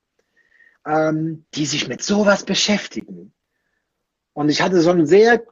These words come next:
früh zum Glück den Blick mir bewahrt, dass ich sowas auch will. Also ich will irgendwie in diese Welt der, <laughs> der Wissenden eindringen, ne?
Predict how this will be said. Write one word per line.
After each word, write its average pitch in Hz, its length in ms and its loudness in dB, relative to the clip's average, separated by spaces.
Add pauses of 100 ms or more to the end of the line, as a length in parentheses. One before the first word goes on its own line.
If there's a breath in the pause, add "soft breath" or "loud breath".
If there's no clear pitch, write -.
früh 240 340 0
zum 175 200 -4
Glück - 240 -2
den 151 140 4
Blick 190 260 -4
mir 190 120 0
bewahrt, 160 460 -4
dass 156 120 -6
ich 135 140 -6
sowas 175 400 0
auch 151 280 -2
will. - 280 -14
Also 131 180 -4
ich - 120 -4
will 180 180 2
irgendwie 226 440 2
in 190 80 0
diese 165 280 0
Welt 196 280 4
der, 175 300 2 (140)
<laughs> - 400 -12
der 156 180 4
Wissenden 147 520 2
eindringen, 107 680 -12
ne? 254 200 -10